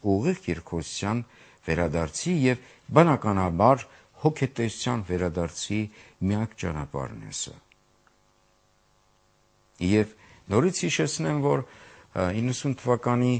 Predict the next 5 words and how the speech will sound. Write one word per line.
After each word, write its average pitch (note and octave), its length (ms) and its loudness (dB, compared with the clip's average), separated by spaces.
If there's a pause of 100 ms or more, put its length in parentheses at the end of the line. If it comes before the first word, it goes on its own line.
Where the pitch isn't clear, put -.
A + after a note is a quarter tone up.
(480)
ա, - 140 -4 (200)
ա, G2 140 -2 (240)
ճապոնացի A2+ 680 -2 (360)
հետազոտողի, G#2+ 840 -2
գիտնականի, G2+ 720 -2